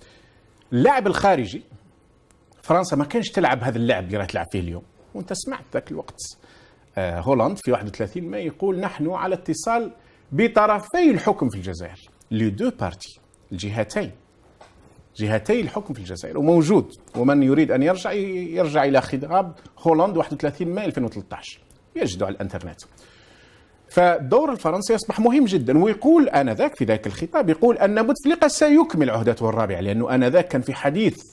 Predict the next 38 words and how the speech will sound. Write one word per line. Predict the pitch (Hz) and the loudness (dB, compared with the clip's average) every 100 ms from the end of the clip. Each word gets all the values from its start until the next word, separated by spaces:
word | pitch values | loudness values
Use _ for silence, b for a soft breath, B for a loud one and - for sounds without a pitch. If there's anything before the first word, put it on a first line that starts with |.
| - | -6
طويل | 113 170 233 180 | -4 0 2 2
وشديد | 127 - 123 247 214 - b b b | 0 0 2 4 4 0 b b b
على | 131 151 | 2 4
المادة | 147 156 139 | 4 4 2
ثمانية | 151 151 | 4 4
وثمانين، | 139 135 139 165 233 160 | 4 2 2 2 2 0
وكانت | 123 139 | 0 -4
كثير | - - | -2 0
من | 170 | 0
الصحافة | 139 - - 165 147 | 0 -2 0 0 2
خاصة | 131 147 - 143 | -2 -4 -2 0
اللي | 123 120 | 0 -2
قريبة | - 127 135 | 0 2 2
من | 127 | 2
التوفيق | 123 139 127 247 - | 0 -2 -2 -6 -4
خرجت، | - 185 123 107 - - - b b b b | 0 2 0 -6 -12 -20 -20 b b b b
والأحزاب | 127 - 117 156 131 | -4 -2 2 2 2
اللي | 127 | 0
شوية، | - 147 160 190 - | 2 4 6 4 0
وإن | 151 196 | -4 2
كان | 269 233 | 2 4
كان | 196 | 2
في | 175 | 4
رأي | 175 175 147 | 2 2 0
آخر | - 160 135 | 0 0 0
من | 113 | -4
الأحزاب | 95 143 208 - | -4 -2 0 2
أيضا | 285 214 | 2 4
يرى | 285 240 | 4 4
أنه | 262 240 254 311 | 4 2 2 2
تطبيق | 254 240 311 | 0 0 0
المادة | 196 226 202 | 2 2 0
ثمانية | 196 220 | 2 4
وثمانين | 220 190 254 135 156 - b b | 4 4 2 4 0 -6 b b
اللي | 127 165 | 2 4
هي | |
عجز | 143 160 123 | 4 2 0
الرئيس، | 151 196 120 - | 0 0 -2 -6